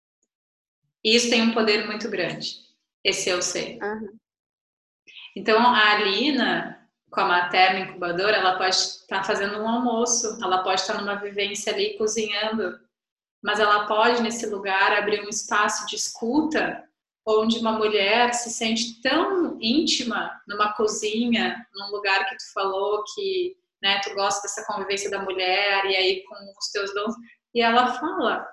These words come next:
Speaker 1: "Olha, eu tô muito bem, mas tem uma coisa muito difícil pra mim, que eu não aceito a forma com que eu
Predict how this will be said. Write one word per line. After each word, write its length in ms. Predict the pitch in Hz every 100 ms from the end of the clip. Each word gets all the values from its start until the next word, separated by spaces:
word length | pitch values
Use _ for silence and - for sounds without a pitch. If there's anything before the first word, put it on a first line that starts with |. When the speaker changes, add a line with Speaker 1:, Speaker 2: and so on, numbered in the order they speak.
| -
Speaker 1:
"Olha, 200 | 262 254
eu 60 |
tô 100 | 254
muito 260 | 214 214 226
bem, 260 | 220 233 285
mas 160 | 233
tem 160 | 214 202
uma 120 | 202 -
coisa 200 | 214 214
muito 140 | -
difícil 500 | - 233 226 240 233
pra 180 | 208 196
mim, 200 | 185 185
que 100 | -
eu 60 | 196
não 100 | 196
aceito 420 | 190 - 202 208
a 40 | -
forma 300 | 202 190 202 -
com 60 | -
que 100 | 202
eu 320 | 202 202